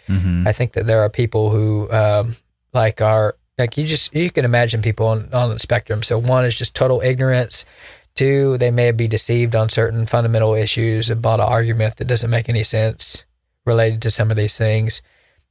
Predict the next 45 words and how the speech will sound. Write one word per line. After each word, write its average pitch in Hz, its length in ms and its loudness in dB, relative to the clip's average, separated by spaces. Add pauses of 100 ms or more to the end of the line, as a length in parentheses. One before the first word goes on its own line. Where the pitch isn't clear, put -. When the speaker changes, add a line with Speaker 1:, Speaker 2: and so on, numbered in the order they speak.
Speaker 2:
But 117 100 -2
then 123 180 0
you 113 100 2
have, 117 260 2
like, 123 180 0
when 160 100 0
you 160 80 0
have 160 120 2
the 120 100 -2
people 123 260 0
who 117 80 2
are 110 60 2
actively 107 420 0
pushing 107 540 -2 (220)
this 110 180 -2
party, 110 360 0
you 107 140 -2
just 110 220 -4
wonder, 113 280 0
well, 117 180 -2
what 120 140 -2
team 120 200 0
are 110 60 0
you 104 120 0
on? 117 400 0
Like, 117 200 -4
how, 120 220 0
how 117 180 0
do 117 60 2
you 110 120 0
missing, 110 460 -2 (800)
uh, 110 300 0
missing 120 400 0
the 110 140 -6 (160)
truth 117 300 -2
at 120 100 -2
such - 200 -6
a 104 60 -2
fundamental, 113 560 -2 (580)
comprehensive 107 600 0
level? 107 260 2
So - 160 -2
I, 117 140 2 (180)
I, - 120 -4
I'm, 123 200 2